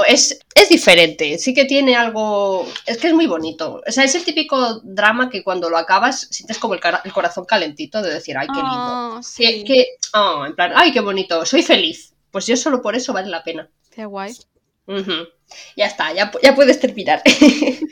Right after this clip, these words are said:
Speaker 2: Bueno, esta última elección, la verdad que fue muy, muy, muy complicada.
Speaker 1: Vale.
Speaker 2: Porque tenía claro que quería meter un drama con la mayor cantidad de actores y actrices que me gustan, ¿vale?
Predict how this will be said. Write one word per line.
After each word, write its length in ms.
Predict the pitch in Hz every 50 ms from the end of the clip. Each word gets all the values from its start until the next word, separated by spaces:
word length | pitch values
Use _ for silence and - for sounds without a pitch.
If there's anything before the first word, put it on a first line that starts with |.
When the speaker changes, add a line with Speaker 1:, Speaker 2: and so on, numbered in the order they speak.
| _ _ _ - 285 - _ _ 294 - - _ _ - _ _ _ 233
Speaker 2:
Bueno, 440 | 214 - 254 240 180 175 170 - 196 _ _ _ _ _
esta 400 | 269 294 294 - 330 311 269 - -
última 640 | 269 277 262 240 277 262 262 254 247 247 226 233 240
elección, 640 | 240 233 233 - - - 254 269 294 294 - 226
la 100 | 240 226
verdad 280 | 220 220 214 226 240 240
que 240 | - 240 226 220
fue 240 | 214 - 220 220 220 220
muy, 420 | 226 220 226 233 240 240 233 220
muy, 300 | 220 214 220 220 214 208
muy 240 | 208 208 208 208 208
complicada. 640 | - 208 208 208 208 214 - 208 208 214 240 277 269 _ _ _ _ _ _ _
Speaker 1:
Vale. 480 | 208 202 220 233 214 214 - _ _ _ _ _ _ _ _ _ _ _ _
Speaker 2:
Porque 460 | - 262 269 262 - 294 294 - _ _
tenía 300 | 233 220 226 247 269 269
claro 380 | - 254 247 247 240 247 247 247
que 400 | 233 220 214 208 202 196 185 190
quería 220 | - 196 196 214 226
meter 300 | 240 233 226 226 220 226
un 140 | 226 226 214
drama 380 | 214 240 240 226 226 254 277 _ _ _
con 200 | - 233 226 220
la 180 | 220 208 208 202
mayor 300 | 202 202 190 202 208 208
cantidad 440 | - 247 240 220 226 208 208 208 208
de 100 | 208 214
actores 460 | 208 196 196 - 208 202 214 220 214
y 60 | 220
actrices 480 | 202 190 - - 214 220 220 233 233 -
que 120 | - 214
me 100 | 196 185
gustan, 440 | 180 - 190 190 - - - - -
¿vale? 220 | 190 196 220 294